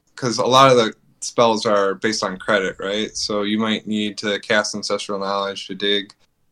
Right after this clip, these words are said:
or you might need to, you know, use, uh, a Lightning Bolt, um, to kinda stabilize.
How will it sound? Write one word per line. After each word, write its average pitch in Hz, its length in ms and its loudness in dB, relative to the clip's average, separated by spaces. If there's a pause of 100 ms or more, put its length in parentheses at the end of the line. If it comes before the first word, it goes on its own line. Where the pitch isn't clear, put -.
(220)
or 104 60 -4
you 107 80 0
might 104 220 0
need 104 200 -2
to, 95 640 -2 (300)
you 110 80 -4
know, 98 140 -4
use, 101 420 -8
uh, 95 380 -4
a 98 40 -6
Lightning 101 380 -2
Bolt, 95 380 -2 (1040)
um, 95 300 -4
to 107 100 -10
kinda 98 200 -6
stabilize. 98 680 -2